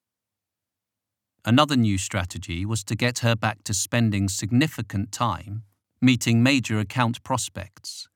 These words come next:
with a company salesperson making calls to set up the appointments for her. The action plan deadline was twelve months from the creation of the action plan, which she thought would be enough time to get company sales back on track.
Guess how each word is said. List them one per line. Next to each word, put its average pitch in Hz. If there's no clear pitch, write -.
with 113
a 120
company 127
salesperson 95
making 110
calls 95
to -
set 107
up 95
the 98
appointments 92
for 113
her. 92
The 139
action 160
plan 117
deadline 85
was 92
twelve 139
months 107
from 95
the 92
creation 113
of 80
the 92
action -
plan, 95
which 131
she 135
thought 123
would 113
be 110
enough 117
time 117
to 101
get 98
company 113
sales 95
back 87
on 82
track. -